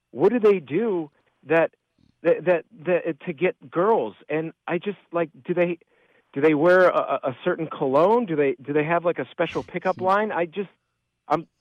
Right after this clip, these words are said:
Speaker 1: I don't go out on a lot of dates, and I, I'm just, I'm just wondering
Speaker 2: Right.
Speaker 1: what it is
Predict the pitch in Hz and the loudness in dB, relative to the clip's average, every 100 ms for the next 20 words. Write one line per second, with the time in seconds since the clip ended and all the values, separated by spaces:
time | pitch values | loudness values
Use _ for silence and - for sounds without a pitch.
0 | _ _ _ _ _ 165 190 233 226 202 | _ _ _ _ _ 0 2 2 4 4
1 | 180 170 147 147 135 120 120 117 123 117 | 4 4 4 2 0 -2 -2 -2 -6 -6
2 | 120 127 127 123 _ - 143 165 160 165 | -6 -6 -6 -10 _ -12 -8 -8 -4 -2
3 | 175 170 151 127 120 139 131 131 123 | 0 0 -2 -2 -2 -4 -4 -4 -6